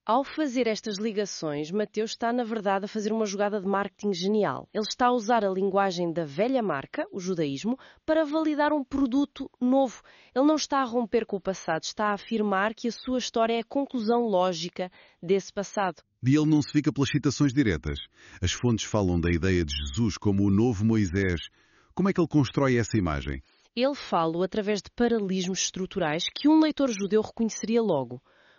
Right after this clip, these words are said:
Speaker 1: Moisés, a figura central, subiu ao monte Sinai para receber a lei.
Speaker 2: E Mateus mostra Jesus a subir a um monte para dar a nova lei, o Sermão da Montanha.
Speaker 1: Exatamente. Que não anula a antiga, mas a aprofunda.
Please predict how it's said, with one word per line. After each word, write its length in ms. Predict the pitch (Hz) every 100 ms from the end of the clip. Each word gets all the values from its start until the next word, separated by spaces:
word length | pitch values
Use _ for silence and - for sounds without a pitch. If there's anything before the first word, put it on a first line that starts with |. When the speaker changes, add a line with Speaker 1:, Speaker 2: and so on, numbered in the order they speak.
| -
Speaker 1:
Moisés, 500 | 170 156 147 175 254 -
a 40 |
figura 340 | 190 220 208 208
central, 520 | - 160 - 139 160
subiu 340 | - - 196 208
ao 100 | 185
monte 280 | 160 160 -
Sinai 320 | 220 208 208
para 100 | -
receber 320 | - 190 190
a 80 | 175
lei. 300 | 147 135 -
Speaker 2:
E 60 | 220
Mateus 500 | 254 - 139 135 -
mostra 440 | 127 131 120 135
Jesus 580 | 107 120 101 143 151 123
a 60 | 123
subir 300 | - 127 139
a 40 |
um 100 | 139
monte 560 | 127 101 104 98 - 80 _ _ _
para 180 | 120 107
dar 160 | 104 98
a 60 |
nova 260 | 98 92 98
lei, 300 | 80 67 64 _ _ _ -
o 40 |
Sermão 460 | 98 110 76 113 151
da 80 | 104
Montanha. 560 | 73 64 62 60 58 - _
Speaker 1:
Exatamente. 840 | 302 233 151 196 226 247 233 - - _ - -
Que 100 | -
não 380 | 202 185 220 285
anula 640 | 240 202 262 311 196 147 -
a 220 | 165 147
antiga, 640 | 139 135 - 143 139 175 208
mas 300 | 170 143 143
a 160 | 190
aprofunda. 720 | 254 277 294 - 208 180 160